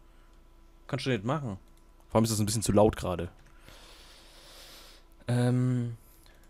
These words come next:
ja, wie gesagt, ich bin halt leider jemand, der bei Minecraft gerne symmetrisch baut. Das tut mir sehr leid, aber das ist nicht zu ändern. So, ich guck jetzt gerade mal, wie es aussieht, wenn wir hier oben vielleicht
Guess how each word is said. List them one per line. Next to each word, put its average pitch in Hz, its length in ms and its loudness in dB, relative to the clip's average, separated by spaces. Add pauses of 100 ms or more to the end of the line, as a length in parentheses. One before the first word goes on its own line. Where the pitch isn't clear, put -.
(140)
ja, 123 180 4
wie 123 60 2
gesagt, 120 220 0
ich - 80 -10
bin 135 120 2
halt 127 120 6
leider 113 180 8
jemand, 117 300 6
der 110 60 4
bei 107 100 4
Minecraft 110 320 2
gerne 113 180 6
symmetrisch 120 500 4
baut. 110 420 4
Das 107 140 -4
tut - 220 -6
mir 104 120 2
sehr 92 160 -4
leid, 104 420 2 (180)
aber 95 220 -4
das - 140 -8
ist - 160 -14
nicht - 140 -14
zu - 80 -10
ändern. 110 320 2 (1600)
So, - 60 -8
ich - 100 -8
guck - 120 -2
jetzt 127 120 0
gerade 113 160 4
mal, 127 100 6
wie 104 40 4
es 101 80 -2
aussieht, 131 240 0
wenn 123 100 2
wir 120 60 2
hier 104 140 -4
oben 117 140 -4
vielleicht 131 420 -2